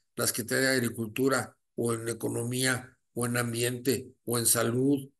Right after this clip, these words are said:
o en la defensa. Tenemos que aprender a trabajar en forma conjunta y tener una metodología participativa para trabajar en grupos, ya no trabajar en forma aislada. En ese sentido,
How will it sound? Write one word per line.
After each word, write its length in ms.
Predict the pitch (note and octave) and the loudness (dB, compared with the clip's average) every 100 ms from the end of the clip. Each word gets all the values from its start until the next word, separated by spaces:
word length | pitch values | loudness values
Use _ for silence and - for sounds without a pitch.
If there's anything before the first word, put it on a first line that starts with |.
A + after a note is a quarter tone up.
| _ _ - | _ _ -8
o 240 | A2+ A2+ | -2 -2
en 240 | A2+ A2 | -2 -2
la 120 | A2 A2 | -2 0
defensa. 640 | G#2+ A#2+ B2 B2 A2 - _ _ _ _ | 0 -2 0 -2 -2 -8 _ _ _ _
Tenemos 600 | - A#2+ C#3 C#3 C#3+ C#3 | -6 -2 -2 -2 -4 -6
que 140 | - A#2+ | -4 -4
aprender 440 | - G#2+ A2 B2 | -2 -2 0 0
a 80 | G#2+ | 0
trabajar 580 | G2+ G2+ F#2+ A#2+ B2 - _ _ A#2 | -2 -4 -2 -2 -2 -10 _ _ -10
en 120 | G#2+ | -4
forma 400 | B2 A2+ C3 - | -2 -2 -4 -6
conjunta 640 | G#2+ G2+ - F2 F2 - _ _ _ _ _ _ - _ _ | -6 -6 -6 -12 -12 -20 _ _ _ _ _ _ -20 _ _
y 420 | G#3 G#3+ A#3 - - _ _ _ - | 4 4 4 -6 -18 _ _ _ -2
tener 540 | A#2 A#2+ B2+ C3 C3 _ _ _ _ _ | 0 4 2 0 -6 _ _ _ _ _
una 500 | A#2 A#2+ A#2+ A2 G#2+ G#2 | -4 0 0 0 -2 -2
metodología 600 | A#2+ A2+ A#2+ A#2 C3 B2+ | -2 0 2 2 2 2
participativa 800 | A#2+ - G#2+ G#2 A#2 A#2 A#2 - | 0 0 -2 -6 -4 -2 -4 -4
para 180 | G#2+ | -6
trabajar 320 | G2+ G#2+ G#2+ A#2 | -2 -2 0 -2
en 120 | A2+ | 4
grupos, 600 | D3+ D3+ D3+ B2 - _ - _ - | 4 4 0 0 -4 _ -20 _ -2
ya 100 | A2+ | 0
no 140 | A2+ | 0
trabajar 340 | A2 G#2+ G#2 G#2+ | 0 0 2 0
en 100 | G#2 | 0
forma 280 | G#2 G2+ | -2 0
aislada. 600 | G#2 - A#2 B2 A2+ G#2 _ _ - - _ A#2 | -2 0 2 2 2 -2 _ _ -20 -20 _ -2
En 80 | |
ese 240 | B2+ B2+ C3 | 2 2 2
sentido, 580 | G2+ A#2+ B2 C3 - | 0 0 2 2 -2